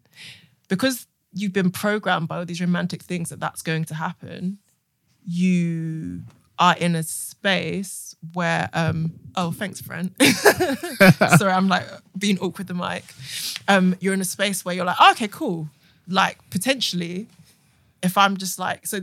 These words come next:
I, I, all these, like, weird dating sites have stuff called, like, the no contact rule and the sixty day, like, just weird stuff that you do when stuff goes south in a relationship. So what it does for women or for people who are big fans of romance or have been programmed to care about romance is that when stuff goes really badly, you're programmed to believe that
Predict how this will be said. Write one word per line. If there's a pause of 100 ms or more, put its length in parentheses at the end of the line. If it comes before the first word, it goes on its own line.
I,
I, (240)
all
these,
like,
weird
dating
sites
have
stuff
called,
like,
the
no
contact
rule
and
the
sixty
day,
like,
just
weird
stuff
that
you
do (1200)
when
stuff
goes
south
in
a
relationship. (200)
So
what
it
does (340)
for
women
or
for
people
who
are
big
fans
of
romance
or
have
been
programmed
to
care
about
romance
is
that
when
stuff
goes
really
badly,
you're
programmed
to
believe
that